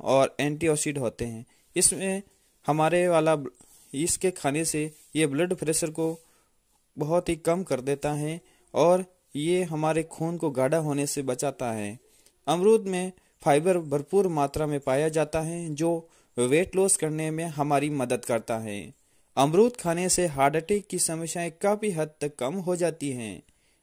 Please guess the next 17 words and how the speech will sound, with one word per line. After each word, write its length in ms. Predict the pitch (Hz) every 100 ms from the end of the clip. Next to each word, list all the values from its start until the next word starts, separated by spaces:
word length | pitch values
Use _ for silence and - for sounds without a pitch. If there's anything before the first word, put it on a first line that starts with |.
| -
अमरूद 400 | 120 147 165 160
खाने 340 | - 160 180
से 300 | 170 131 120 -
खांसी, 400 | 143 170 - 175
जुकाम, 640 | 143 151 170 175 165 151 -
कफ 260 | 175 175 - - _
इत्यादि 500 | 165 160 190 180 180 - _ _ _ _
ही 300 | 160 175 147 - _ _ _
हमें 240 | - 143 156
कभी 320 | 143 131 180
नहीं 280 | 175 151 160
होता 320 | 135 131 139
है। 300 | 139 143 175 - _ 131
जिन 200 | 196 226
लोगों 320 | 185 175 180
को 140 | 180
दांत 340 | 151 131 165